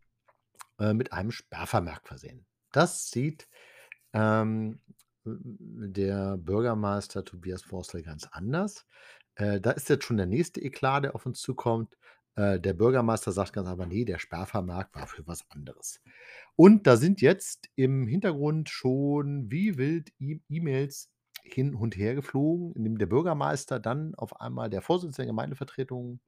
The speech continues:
ja, ich sag mal, vorwurft, sagt: „Hier, es existiert zwar ein Sperrvermerk, aber der ist für was ganz anderes.“ Das ist einfach damals falsch protokolliert worden. Wir sprechen übrigens über ein Protokoll aus dem Juni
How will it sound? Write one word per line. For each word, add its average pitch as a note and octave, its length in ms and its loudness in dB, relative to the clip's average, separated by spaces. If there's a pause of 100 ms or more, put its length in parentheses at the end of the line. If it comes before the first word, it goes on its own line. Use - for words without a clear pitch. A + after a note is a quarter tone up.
ja, F#2+ 300 -4
ich - 60 -20
sag F#2+ 140 -6
mal, E2 120 -12
vorwurft, E3 500 4
sagt: A#2 240 -2
„Hier, E3+ 280 6 (480)
es - 380 4
existiert - 520 0
zwar G2+ 140 6
ein F#2 60 0
Sperrvermerk, C3 600 6
aber G2+ 100 0
der G2+ 80 0
ist G2 100 -6
für F#2+ 120 -2
was F#2+ 160 -2
ganz D#2+ 180 -8
anderes.“ - 460 -14 (1080)
Das A2+ 200 0
ist C3 100 -4
einfach B2+ 540 2
damals G#2 560 0 (280)
falsch - 280 -6
protokolliert E2 720 -6
worden. C#2 240 -10 (400)
Wir G#2 120 2
sprechen A#2 400 0
übrigens C3+ 640 4
über A2 280 4
ein F#2 160 -2
Protokoll A2 680 2
aus C3 300 2
dem G#2+ 240 0
Juni C#3 640 -2